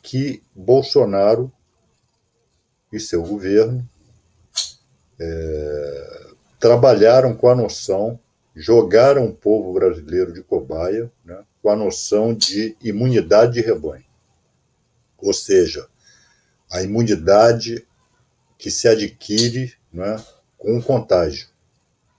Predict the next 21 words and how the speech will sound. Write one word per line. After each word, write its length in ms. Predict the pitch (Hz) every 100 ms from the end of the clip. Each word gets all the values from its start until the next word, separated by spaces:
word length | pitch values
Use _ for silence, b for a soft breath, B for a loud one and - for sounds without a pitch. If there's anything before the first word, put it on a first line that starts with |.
| _ _ _ _
a 120 | 82
aquisição 600 | 82 104 92 90 - 110
de 140 | 113 104
anticorpos. 920 | 120 - - 85 - _ - - - _ _ _ _ _ _ _ _ _ _ _ _
Ainda 560 | - 98 107 127 156 147
que 200 | - 113
isso 260 | 123 - 127
venha, 580 | 90 95 107 117 123 - _ _ _ _
como 220 | 85 85
aconteceu, 800 | 82 87 82 104 - 90 95 104 _ _ _ _ _ _ _ -
a 120 | 95
matar 540 | 101 110 - 107 117
muita 300 | 113 104 101 82
gente, 600 | 73 92 113 120 - _ _
a 100 | -
deixar 520 | 90 104 92 - 117 117
muita 300 | 113 104 92
gente 280 | 90 90 -
com 120 | 92
sequelas, 680 | - 104 - 98 113 123 123 _ _ _ _ _ _ _ _ _ _
mas 720 | 95 101 113 127 127 - -